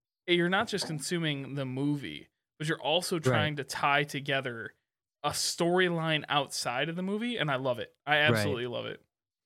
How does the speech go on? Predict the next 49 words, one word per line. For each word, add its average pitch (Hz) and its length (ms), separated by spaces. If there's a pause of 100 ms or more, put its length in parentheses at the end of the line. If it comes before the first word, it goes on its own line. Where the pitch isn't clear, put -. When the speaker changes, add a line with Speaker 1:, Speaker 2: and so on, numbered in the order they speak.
(140)
Speaker 2:
Did 143 120
you 156 80
say 170 200
six - 360
seasons? 170 560 (600)
Speaker 1:
Yeah, 175 220 (480)
six - 240
out 147 100
of 127 60
eight, 135 240
right? 131 240 (920)
Speaker 2:
Yeah, 156 100
I 139 200
was 139 80
gonna 147 100
say, 135 220
isn't 175 140
there 151 120
eight 151 240
seasons 170 300
of 160 60
Game 165 160
of 165 80
Thrones? 175 280
Speaker 1:
The 151 120
Speaker 2:
But - 80
Speaker 1:
first 233 280
Speaker 2:
that 123 60
makes 175 120
Speaker 1:
six - 20
Speaker 2:
sense. 214 80
Speaker 1:
seasons 131 360
they 123 140
did. 185 800
Speaker 2:
<laughs> - 140 (400)
Speaker 1:
The 170 160
last 202 200
Speaker 2:
That 147 100
Speaker 1:
two - 60
Speaker 2:
makes 143 100
sense. - 20
Speaker 1:
seasons, 143 540
I, 156 220 (260)
I, 156 380
we 196 180
could 196 160
do 151 160
a 117 60
whole 165 600